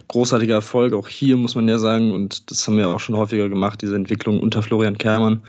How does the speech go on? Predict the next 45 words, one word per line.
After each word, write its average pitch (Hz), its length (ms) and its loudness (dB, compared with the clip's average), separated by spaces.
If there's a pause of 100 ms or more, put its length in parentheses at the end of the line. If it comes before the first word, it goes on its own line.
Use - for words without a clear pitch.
(120)
ähm, 104 320 2
wirklich 107 420 -2
kontinuierlich 110 1120 2
nach 104 280 -4 (180)
oben, 117 520 4
ähm, 104 440 2
peu 117 200 4
à 104 60 2
peu. 123 320 2 (440)
Er - 80 -4
hat 110 80 -2
die 113 40 -2
Mannschaft, 110 340 2
wie 120 60 0
gesagt, 110 300 0
am, 104 160 -2
ab, 107 120 -6 (140)
fast - 380 -6
am, 104 240 0
an 110 120 0
einem 113 120 2
absoluten 117 340 -6
Tiefpunkt 131 400 -6
übernommen, 117 380 4
wo 117 60 2
man 113 120 2
so 117 100 -4
gerade 107 300 0
eben 117 160 2
die 110 80 -4
Klasse 113 320 -2
gehalten 113 440 -2
hat. 113 180 -6
Und 101 120 -2
seitdem 110 420 -2
geht 104 160 -2
es - 100 -8
eigentlich 107 340 -4
wirklich 107 320 -2 (720)
Schritt - 280 -2
für 113 120 -6
Schritt 123 360 -4
in 117 160 -4
Richtung, 110 600 2
ähm, 101 360 2